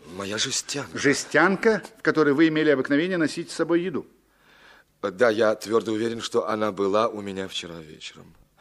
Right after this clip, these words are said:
Speaker 1: Я мог её забыть только в одном месте.
Speaker 2: У старухи
Speaker 1: Это
Speaker 2: Фае?
Speaker 1: Да.
Speaker 2: Один момент. Бидо, соедините меня с участком Жавель. Алло,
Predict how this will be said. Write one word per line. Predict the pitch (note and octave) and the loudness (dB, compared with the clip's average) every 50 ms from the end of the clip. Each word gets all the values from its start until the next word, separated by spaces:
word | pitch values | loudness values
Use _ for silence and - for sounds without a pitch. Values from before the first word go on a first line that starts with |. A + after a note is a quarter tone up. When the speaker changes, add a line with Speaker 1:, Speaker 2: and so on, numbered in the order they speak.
| - - - - | -14 -14 -14 -4
Speaker 1:
Я | - A#2+ | -4 -2
мог | A#2 A#2 G#2+ - | -2 -2 0 0
её | B2 A#2+ | -2 0
забыть | G2+ B2 G#2+ B2 A#2+ - _ | 0 0 -2 -2 -4 -4 _
только | - A#2 B2 A#2 - B2 | -2 -2 -2 -2 -6 -6
в | A#2+ | -6
одном | B2 G#2+ G#2+ A2+ A#2 A#2+ | -6 -6 -6 -8 -8 -8
месте. | A#2+ A2+ G2+ E2+ D#2 - - - D#2+ - | -10 -10 -12 -12 -12 -14 -14 -12 -12 -6
Speaker 2:
У | B2+ C3 | -6 -6
старухи | - - - C3 D3 D#3 C3+ D#3+ | -4 0 0 2 2 0 0 -2
Speaker 1:
Это | D#3 | 0
Speaker 2:
Фае? | - E3+ G3 G3 B2+ - - - _ _ _ _ _ _ _ _ _ _ _ _ _ _ _ _ _ _ _ _ _ _ _ _ - _ _ _ _ _ _ _ _ _ _ _ - | 2 4 4 4 2 0 -4 -14 _ _ _ _ _ _ _ _ _ _ _ _ _ _ _ _ _ _ _ _ _ _ _ _ -20 _ _ _ _ _ _ _ _ _ _ _ -20
Speaker 1:
Да. | C#2+ D2 E2 D#2 C#2+ - _ _ _ _ _ _ | -14 -10 -10 -10 -10 -12 _ _ _ _ _ _
Speaker 2:
Один | - G#2+ G#2 B2 C3 | -14 -8 -6 -6 -4
момент. | C3+ A#2+ G2 F2+ F#2 F2+ - - _ _ _ _ _ _ _ _ _ _ _ _ _ _ _ _ _ _ _ | -4 -6 -6 -8 -10 -12 -14 -18 _ _ _ _ _ _ _ _ _ _ _ _ _ _ _ _ _ _ _
Бидо, | A#2+ D#3+ F3+ F3+ B3+ C#4+ - - - - - - - _ _ _ _ _ _ _ _ _ _ _ _ _ _ | -2 0 4 8 8 8 6 6 -2 -12 -18 -20 -20 _ _ _ _ _ _ _ _ _ _ _ _ _ _
соедините | - - - - F3 F#3+ F#3 F#3+ E3+ G#3 A3 A#3+ A3 - G3 | -12 -10 0 4 6 8 8 6 6 2 0 0 0 -2 -2
меня | G#3 G#3 F#3+ | 0 0 0
с | - | 0
участком | F#3 F3+ F#3+ F#3+ E3 - - F#3 E3 | 0 2 2 2 2 2 -4 -8 -4
Жавель. | C#3 D#3 D#3 C#3+ C#3+ C3 B2+ B2 - - - _ _ _ _ _ _ _ _ _ _ _ _ _ _ | -2 -2 0 0 -2 -2 -4 -6 -10 -16 -20 _ _ _ _ _ _ _ _ _ _ _ _ _ _
Алло, | - G3+ C#4 D4 C4+ A3 D3+ G#2+ - - - - - | 6 10 12 12 12 10 8 4 0 -6 -14 -20 -20